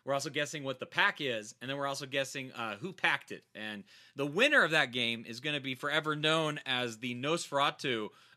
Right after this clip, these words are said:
of hookah bowls. So it's a very prestigious title that you're gonna wanna be known. You're basically gonna become a god of hookah at that point. So, uh, you know, hold that with your, your, your, your utmost respect possible. Uh,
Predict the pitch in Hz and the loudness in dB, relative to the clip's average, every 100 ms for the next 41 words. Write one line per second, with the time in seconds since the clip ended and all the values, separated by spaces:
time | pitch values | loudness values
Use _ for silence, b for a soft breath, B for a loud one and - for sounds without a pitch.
0 | - 131 127 127 208 151 107 78 - - | 2 4 4 0 -2 -2 -2 -8 -10 -20
1 | _ - 127 120 123 123 123 151 202 180 | _ -6 -2 -2 -2 -6 0 4 6 4
2 | - - - 208 170 147 127 - 156 175 | 0 -6 -4 -4 0 0 0 0 2 4
3 | 165 95 - b b b - 135 135 165 | 4 2 -2 b b b 0 0 2 0
4 | 160 165 151 135 131 143 127 120 151 151 | 0 0 -2 -4 -2 -2 -2 -2 -2 -2
5 | 160 143 139 123 147 113 123 143 120 98 | -6 -6 -6 -6 -4 -2 4 4 2 -2
6 | 160 160 120 95 107 95 104 92 85 - | -4 -2 -2 -2 -4 -4 -6 -10 -6 2
7 | 180 95 - b b b 123 107 117 127 | 4 4 -2 b b b -2 -2 -2 -4
8 | 98 175 214 170 143 135 135 123 139 143 | -2 -2 0 2 2 2 -4 -2 -2 -2
9 | 139 135 139 135 143 151 151 - 185 208 | -2 -2 -2 -4 -8 -6 -6 0 0 2
10 | 175 170 175 143 - 185 165 - - - | 0 0 -2 -6 -2 4 4 2 -6 6
11 | 190 214 175 131 98 92 - b b b | 6 6 2 -4 -6 -8 -10 b b b
12 | 135 131 123 | 2 4 4